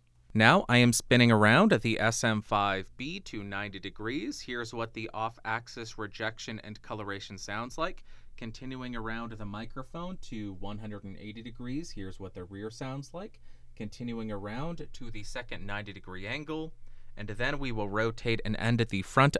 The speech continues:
of the microphone. Now let's go ahead and test the plosive rejection of this thing. Please bring pizza pronto. Please bring pizza pronto.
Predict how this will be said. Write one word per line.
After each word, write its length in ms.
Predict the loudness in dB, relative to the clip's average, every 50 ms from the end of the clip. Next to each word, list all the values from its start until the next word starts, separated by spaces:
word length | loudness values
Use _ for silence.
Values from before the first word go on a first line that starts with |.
| 6 8
of 340 | 10 12 12 12 10 10
the 100 | 8 10
microphone. 760 | 10 12 12 10 10 8 4 2 4 6 4 6 6 4 2 -2 -4 -12 -20 -18 -2 6
Now 160 | 10 10 12
let's 180 | 12 10 8 8
go 220 | 10 12 12 12
ahead 160 | 12 12 12
and 120 | 10 10 8
test 280 | 8 6 6 6 6
the 60 | 2 2
plosive 420 | 4 6 8 8 8 6 6 6
rejection 440 | 6 8 8 8 8 8 6 6 6
of 140 | 6 6 4
this 180 | 2 2 2
thing. 300 | 2 0 0 0 0 -4 -8 -12 -20 -20 -20 -20 -10 0
Please 360 | 6 10 12 12 12 10 8
bring 360 | 8 10 12 12 12 12 12 10
pizza 400 | 8 6 8 8 8 8 6 4
pronto. 720 | 6 10 12 12 12 12 12 12 12 12 12 12 10 6 2 -8 -20 -8 -4
Please 360 | 4 8 10 10 12 10 8
bring 380 | 8 10 12 12 12 12 12 10
pizza 400 | 8 8 8 8 10 10 8 6
pronto. 680 | 6 8 10 12 12 12 12 12 12 12 12 12 12